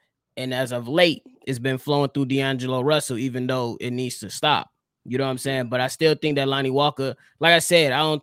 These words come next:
I don't see him as being, like, this crazy starter. I see him being a nice, solid role piece who can give you good games every now and then.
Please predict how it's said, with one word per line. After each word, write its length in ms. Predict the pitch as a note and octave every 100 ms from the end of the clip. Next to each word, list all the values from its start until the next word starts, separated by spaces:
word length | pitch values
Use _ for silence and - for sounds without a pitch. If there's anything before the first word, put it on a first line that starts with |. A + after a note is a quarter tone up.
| _
I 80 | C#3+
don't 220 | D#3 D3
see 280 | - D3+ D3+
him 180 | C#3+ C3+
as 160 | B2+
being, 280 | A2+ C#3 C3
like, 200 | A#2+ A#2+
this 180 | A#2+ A#2
crazy 400 | - C3 C3 A#2
starter. 320 | - B2+ A2
I 60 | G#2+
see 180 | - A#2+
him 120 | A#2+
being 240 | B2 A#2+
a 80 | A#2
nice, 300 | A#2 B2 B2+
solid 280 | - B2+ C3
role 260 | D#3 E3+ D#3
piece 320 | C#3 B2+ - _ _ -
who 120 | C3+
can 180 | C#3 C#3
give 200 | D3 C#3
you 140 | C#3+
good 200 | C3 D3
games 400 | C3+ C#3 C3 A#2+ -
every 200 | C3 B2
now 240 | A#2+ A2+
and 140 | G#2 D#2+
then. 200 | D2